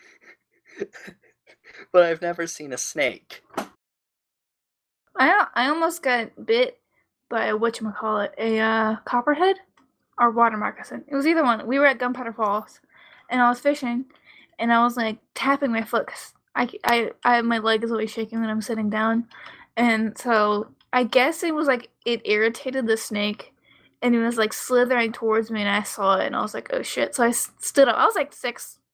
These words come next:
Speaker 2: or seven, and I stood up, and I was like, <gasps> "Ah!" And so I was, I started crying, and my dad came over, and he had his machete, and he hit, he didn't hit the snake, but he hit a rock near the snake, and the sparks from him hitting the rock killed the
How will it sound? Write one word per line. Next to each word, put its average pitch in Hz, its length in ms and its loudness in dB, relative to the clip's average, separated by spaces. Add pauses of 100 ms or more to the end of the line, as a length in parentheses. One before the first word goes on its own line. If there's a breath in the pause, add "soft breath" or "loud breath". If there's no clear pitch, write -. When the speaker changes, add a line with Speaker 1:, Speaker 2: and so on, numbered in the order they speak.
(120)
Speaker 2:
or 226 80 -12
seven, 233 520 -4 (360 loud breath)
and 226 80 -2
I - 20 0
stood 233 200 -2
up, 233 100 2
and 226 120 0
I - 20 2
was 220 100 0
like, 226 120 -4
<gasps> - 40 -18
"Ah!" 403 800 4 (120)
And 247 160 -12
so 269 80 -2
I 233 40 0
was, 240 160 -6 (100)
I 220 80 -10
started 220 220 -12
crying, 226 400 -4 (300 loud breath)
and 226 80 -2
my 220 100 0
dad 214 240 0
came 254 160 0
over, 247 320 2
and 262 80 -2 (220 loud breath)
he - 100 -4
had 247 100 4
his 233 120 2
machete, 233 560 0 (260 loud breath)
and 214 140 -2
he 220 100 0
hit, 269 280 6 (200 loud breath)
he 285 60 -4
didn't 320 120 -2
hit 330 140 -2
the 294 60 0
snake, 294 360 0
but 233 100 -4
he 233 80 -4
hit 254 280 -2 (380 loud breath)
a 226 80 0
rock 247 320 4
near 226 200 -8
the 285 100 -6
snake, - 500 -6
and 220 220 -4
the 220 140 -4
sparks 233 500 0
from 233 500 -2
him 233 260 -6
hitting 233 420 -4 (360 soft breath)
the 214 120 2
rock 208 440 2
killed 208 340 -2
the 202 340 0